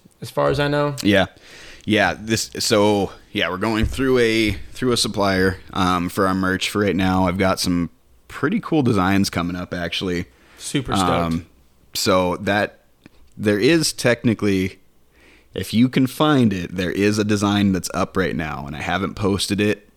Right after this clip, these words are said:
Speaker 2: I mean, you've probably seen the design, but I haven't posted the link for it. It is technically available. Um,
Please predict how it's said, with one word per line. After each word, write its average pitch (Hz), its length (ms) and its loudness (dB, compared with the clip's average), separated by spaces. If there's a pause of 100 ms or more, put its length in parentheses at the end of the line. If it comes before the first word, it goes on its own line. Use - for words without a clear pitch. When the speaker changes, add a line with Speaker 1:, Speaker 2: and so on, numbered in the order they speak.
Speaker 2:
I 95 80 -2
mean, 87 180 -2
you've 92 160 -2
probably 98 260 -2
seen 101 200 0
the 95 80 -2
design, 87 400 -4
but 85 100 -4
I 82 60 -6
haven't 85 240 -6
posted 87 280 -4
the 87 60 -4
link 101 220 0
for 107 200 0
it. 98 140 0
It - 20 -2
is 101 160 -2
technically 101 600 -2
available. 110 580 2 (540)
Um, 90 520 -2